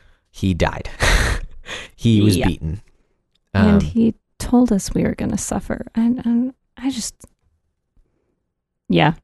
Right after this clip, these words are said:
Speaker 2: I'm not gonna get into that.
Speaker 1: Yeah. So, so we interpret the harder passages of Scripture, the, the scr-,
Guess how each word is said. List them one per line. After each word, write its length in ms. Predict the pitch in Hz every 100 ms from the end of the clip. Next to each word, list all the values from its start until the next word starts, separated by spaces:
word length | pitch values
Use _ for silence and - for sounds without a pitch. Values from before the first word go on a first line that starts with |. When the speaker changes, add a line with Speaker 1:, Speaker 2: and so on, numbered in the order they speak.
| _
Speaker 2:
I'm 80 | 208
not 160 | 208 185
gonna 160 | 160
get 140 | 151 151
into 200 | 156 -
that. 200 | - -
Speaker 1:
Yeah. 120 | - - _ _ - - - -
So, 920 | - - 175 147 131 120 110 110 - _ _ _ _ _ -
so 220 | - 135
we 180 | 113 120
interpret 580 | 117 - 147 139 123 - _ _ _
the 120 | 113
harder 540 | - 120 110 127 143 135 -
passages 560 | 123 131 147 143 135
of 80 | 139
Scripture, 400 | - 143 - 143
the, 160 | 110 -
the 80 | 120
scr-, 180 | -